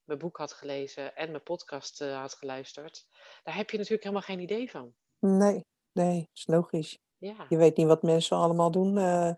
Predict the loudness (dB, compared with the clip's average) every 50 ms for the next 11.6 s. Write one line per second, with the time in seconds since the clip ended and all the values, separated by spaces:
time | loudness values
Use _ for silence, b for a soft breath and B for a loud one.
0 | _ _ _ _ _ _ _ _ _ _ _ _ _ 4 6 6 6 6 6 4
1 | 4 6 6 6 6 6 4 6 8 8 10 10 8 8 8 8 6 6 6 10
2 | 10 12 12 10 10 8 6 8 8 6 4 2 2 4 4 4 4 2 2 2
3 | 2 0 0 2 4 4 6 8 8 8 8 8 6 4 4 4 4 4 4 6
4 | 6 4 2 2 2 2 2 0 -4 -8 -6 -6 -6 -6 -6 -6 -6 -6 -4 -2
5 | -2 -2 -4 -6 -8 -10 -10 -12 -10 -8 -8 -10 -10 -10 -8 -6 -6 -6 -6 -8
6 | -12 -12 -10 -10 -10 -10 _ -12 -10 -8 -8 -8 -8 -10 -10 -12 -16 -14 -12 -10
7 | -10 -10 -10 -12 -14 -14 -14 -16 -18 -18 -14 -12 -10 -8 -6 -6 -6 -6 -8 -10
8 | -12 -10 -12 -12 -14 -14 -14 -12 -12 -14 -16 -16 -14 -8 -6 -6 -6 -6 -8 -12
9 | -16 -14 -8 -6 -6 -6 -6 -6 -6 -6 -6 -6 -10 -14 -14 -14 -14 -14 -14 -14
10 | -16 -16 -12 -10 -10 -10 -10 -10 -12 -12 -12 -12 -12 -14 -18 -18 -14 -12 -10 -10
11 | -10 -12 -14 -10 -6 -4 -4 -4 -4 -8 -12